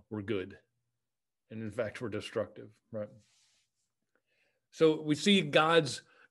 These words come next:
good news, the whole story for someone like Saul, and for, uh, many of us have had this kind of experience too. We see that it, um, it disturbs them, right? And it's said that the good news of God does two things simultaneously.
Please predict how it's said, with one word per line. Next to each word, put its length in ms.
good 260
news, 340
the 100
whole 220
story 460
for 140
someone 420
like 200
Saul, 640
and 320
for, 460
uh, 300
many 300
of 100
us 300
have 100
had 200
this 100
kind 160
of 100
experience 420
too. 280
We 100
see 240
that 220
it, 200
um, 380
it 160
disturbs 680
them, 220
right? 160
And 160
it's 100
said 180
that 120
the 60
good 200
news 240
of 120
God 260
does 160
two 220
things 280
simultaneously. 680